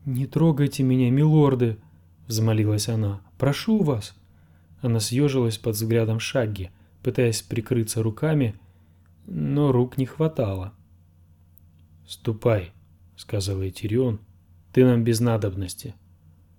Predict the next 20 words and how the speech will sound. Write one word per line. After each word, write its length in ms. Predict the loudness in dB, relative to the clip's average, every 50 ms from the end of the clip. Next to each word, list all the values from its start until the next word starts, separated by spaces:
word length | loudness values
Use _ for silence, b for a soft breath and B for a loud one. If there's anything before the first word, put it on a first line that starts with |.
| _ _ _ _ _ _ _ -20 -20 _ _
"Шагга 540 | -20 -18 -2 2 4 4 4 4 2 0 -2
хочет 480 | 2 2 4 4 4 2 -2 -4 -4
эту 220 | -4 -4 -4 -4 -4
женщину". 600 | -2 0 0 0 -2 -4 -6 -10 -12 -12 -12 -14 -16 -20 _ _ _ -20 -20 _ _ _ _ _ _ _ _ -20 -20 -20 -20 _ -20 _ _ _ -20 _ _ _ _ _
"Шагга 520 | -20 -18 -8 0 2 4 4 4 4 0 0
хочет 380 | 2 0 0 0 0 -4 -2
каждую 420 | 2 2 4 4 4 2 0 0 0
шлюху 440 | 0 0 2 4 4 4 2 -2
в 60 | -2 -2
этом 300 | -2 -4 -4 -6 -4 -2
городе 400 | 0 0 2 0 0 0 -2 -2
шлюх", 500 | -2 -2 0 0 0 0 -2 -4 -10 -16 -20 _ _ _ _ _ _ _ _ -20 _ -6
пожаловался 680 | -6 -4 -4 -2 -4 -4 -2 -4 -4 -4 -4 -6 -8
Тиммет, 500 | -8 -6 -6 -4 -4 -4 -6 -8 -12 -18 -20 _ _ _ _ _
сын 260 | -10 -8 -6 -6 -8
Тиммета. 560 | -6 -6 -4 -4 -4 -6 -8 -8 -10 -12 -12 -14 _ -20 _ _ _ _ _ _ _ _ _ _ _ -18 -12 -8
"Да", 560 | -2 0 2 2 2 2 2 0 -4 -6 -12 _ _ _ _ _ _ -10
не 60 | -8 -6
смутился 560 | -4 -2 -2 -2 -2 -2 -4 -4 -4 -8 -8
Шагга. 420 | -6 -6 -6 -6 -6 -8 -12 -14